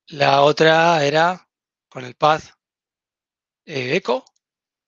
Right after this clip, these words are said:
Y luego el último, que hay que tirar la variable de entorno definida con la U R L y demás,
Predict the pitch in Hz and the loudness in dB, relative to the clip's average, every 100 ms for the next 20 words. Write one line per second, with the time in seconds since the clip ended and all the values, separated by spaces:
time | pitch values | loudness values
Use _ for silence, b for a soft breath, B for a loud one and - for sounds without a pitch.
0 | _ _ _ _ _ _ _ _ _ _ | _ _ _ _ _ _ _ _ _ _
1 | _ _ _ _ _ _ _ _ _ _ | _ _ _ _ _ _ _ _ _ _
2 | _ _ _ _ _ _ 208 185 147 196 | _ _ _ _ _ _ 0 4 4 2
3 | 247 214 226 254 254 _ _ _ _ _ | 0 -2 -4 -6 -8 _ _ _ _ _
4 | _ _ _ _ _ _ _ _ _ - | _ _ _ _ _ _ _ _ _ -6
5 | 175 143 139 143 147 143 139 131 160 151 | -4 -2 0 0 0 0 -4 0 0 0
6 | 139 123 165 190 156 135 - 127 123 120 | -4 -4 -2 0 0 -2 -6 -10 -12 -16
7 | 131 139 139 165 185 151 131 123 123 208 | -8 -2 0 2 2 0 -2 -6 -12 -18
8 | 143 165 202 214 - - | -18 -6 -4 -2 -4 -8